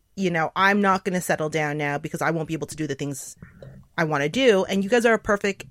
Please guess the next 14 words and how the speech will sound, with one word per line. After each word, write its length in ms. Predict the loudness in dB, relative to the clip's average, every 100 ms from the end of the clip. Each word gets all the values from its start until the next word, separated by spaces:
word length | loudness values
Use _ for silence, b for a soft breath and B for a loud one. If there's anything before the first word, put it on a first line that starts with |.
| -6
testament 500 | -4 -2 -2 -4 -2
to, 100 | 0
no, 240 | 2 2
you 160 | 2 2
still 300 | 2 6 6
can 240 | 6 4 4
do 360 | 4 6 6
the 120 | 6
things 280 | 4 2 2
that 120 | 0 0
you 120 | 0
want 240 | 0 -4
to 100 | -6
do. 280 | -2 2